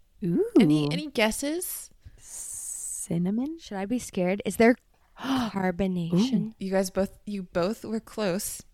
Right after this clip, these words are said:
Speaker 2: You both guessed words
Speaker 1: What?
Speaker 2: that start with the letter C.
Speaker 1: <laughs> I was like, "How could we both have been close? That was so
Speaker 2: <laughs>
Speaker 1: different."
Speaker 2: My
Speaker 3: What?
Speaker 2: wine has a lot of cork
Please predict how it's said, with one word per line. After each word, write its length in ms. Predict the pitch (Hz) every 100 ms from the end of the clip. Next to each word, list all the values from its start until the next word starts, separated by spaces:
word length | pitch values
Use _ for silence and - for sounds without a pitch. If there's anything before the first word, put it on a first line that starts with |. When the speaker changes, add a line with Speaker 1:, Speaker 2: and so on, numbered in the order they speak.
| - 196
Speaker 2:
You 120 | 190
both 360 | 185 190 - _ -
guessed 280 | 180 170 180
words 380 | 160 160 208 294
Speaker 1:
What? 80 | -
Speaker 2:
that 60 |
start 180 | - 170
with 120 | 185
the 80 | 175
letter 220 | 175 165
C. 160 | 165 262
Speaker 1:
<laughs> 40 | 190
I 240 | - 226 679 - - - - - - - -
was 80 | 269
like, 100 | 302
"How 120 | - 233
could 120 | 320
we 120 | 302
both 200 | 240 190
have 100 | 196
been 100 | 175
close? 280 | - 170 151
That 120 | - 453
was 120 | - 740
so 120 | -
Speaker 2:
<laughs> 60 | 339
Speaker 1:
different." 400 | - - 180 - 190 - _ _ _ _ _ - - 494 208
Speaker 2:
My 200 | 247 370
Speaker 3:
What? 80 |
Speaker 2:
wine 320 | 202 - 196 196 196
has 320 | 185 175 - - -
a 140 | 190
lot 300 | 170 170 -
of 180 | 190 -
cork 540 | - 254 208 - -